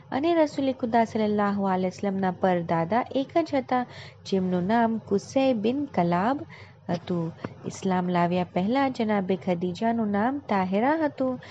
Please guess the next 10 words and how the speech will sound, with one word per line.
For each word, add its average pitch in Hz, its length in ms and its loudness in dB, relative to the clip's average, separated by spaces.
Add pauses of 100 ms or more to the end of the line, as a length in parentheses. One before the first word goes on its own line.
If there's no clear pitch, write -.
(260)
તેમના 285 360 2
ઘરમાંથી 254 640 2
કોઈ 311 340 4
પણ 294 300 2
બુતની 220 360 0
પૂજા 202 400 -2
કરતું 196 460 0
ન 339 140 2
હતું 294 340 0 (420)
અને 311 240 0